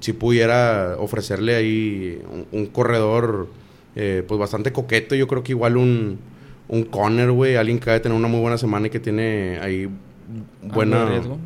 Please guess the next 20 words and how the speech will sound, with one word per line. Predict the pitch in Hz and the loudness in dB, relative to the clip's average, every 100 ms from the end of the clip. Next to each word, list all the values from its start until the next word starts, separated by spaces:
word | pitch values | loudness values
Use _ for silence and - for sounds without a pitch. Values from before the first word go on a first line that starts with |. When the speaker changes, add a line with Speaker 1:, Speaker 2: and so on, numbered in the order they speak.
| - | -4
Speaker 1:
Sí, | 139 | 0
algo | 120 131 156 | 4 4 6
de | 143 | 4
riesgo, | 135 123 | 4 2
obviamente, | 110 120 127 110 92 - - - | 2 0 -2 -6 -12 -16 -20 -4
pero | 127 113 107 104 101 90 - - - - | 2 4 4 4 2 -2 -6 -20 -20 -8
así | 101 113 117 | -2 -2 -2
tampoco | - 127 139 170 165 | 0 0 2 4 6
dar | 151 | 6
un | 156 147 135 | 4 2 2
running | 135 135 | 2 2
back | 127 | 0
elite, | 127 139 | 0 0
¿verdad? | 107 101 98 - | 0 0 -2 -6
Na-, | 110 101 110 | -4 -2 0
nada | 107 107 113 | 2 2 2
lo | 107 | 2
vale | 110 110 104 90 90 | 2 2 0 -2 -4
ningún | 98 101 | -2 0
quarterback, | 117 113 | 2 2